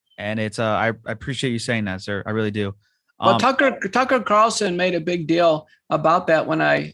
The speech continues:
Speaker 2: uh, spent time with him. He's a great guy, uh, by the way. I went to his studios, uh, to do the shoot for Tucker Carlson today. Uh, Tucker Carlson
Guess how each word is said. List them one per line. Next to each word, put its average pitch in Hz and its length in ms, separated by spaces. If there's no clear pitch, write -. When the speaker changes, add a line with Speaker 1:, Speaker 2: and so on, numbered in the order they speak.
Speaker 2:
uh, 135 140
spent 165 320
time 160 260
with 165 140
him. 147 120
He's 160 200
a - 40
great 156 260
guy, 151 380
uh, 151 120
by 147 200
the 147 100
way. 143 280
I 151 80
went 165 200
to 165 80
his 156 180
studios, 151 840
uh, 131 160
to 131 140
do 151 200
the 143 120
shoot 156 300
for 147 180
Tucker 151 320
Carlson 143 480
today. 147 600
Uh, 196 80
Tucker 214 340
Carlson 175 640